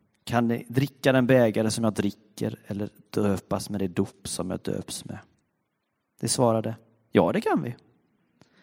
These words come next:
Jesus sade: "Den bägare som jag dricker ska ni få dricka, och det dop som jag döps med ska ni döpas med. Men platserna till höger och vänster om mig kan jag bara ge åt dem som har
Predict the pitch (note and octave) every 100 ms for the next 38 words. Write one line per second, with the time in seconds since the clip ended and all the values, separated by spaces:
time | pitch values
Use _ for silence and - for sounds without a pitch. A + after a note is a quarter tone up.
0 | _ - _ _ B2 B2 G#2+ A2 - G#2
1 | F#2 G2 - _ _ _ - - - A#2+
2 | B2 D3 B2+ B2 B2 B2+ A#2+ A2 A2+ -
3 | - A#2 - - A2+ G#2+ F#2+ G#2+ G#2+ G#2+
4 | - - F#2+ F#2+ - _ - A2+ A#2 C3+
5 | C3+ - - A#2 A#2 G#2 G#2+ G2+ - -
6 | G2 - G#2+ F#2+ - _ - G#2+ - -
7 | - - A#2+ - _ _ _ _ _ _
8 | _ _ _ _ - - C3 B2+ - A#2
9 | B2 - G2+ A#2+ A2 A2 A2 G#2+ G#2+ G#2+
10 | G2+ - - G#2 G#2+ G#2+ G2+ - A2+ A2
11 | A#2 A2 A2 G#2+ A2 - G2 F#2+ G2 -
12 | - F#2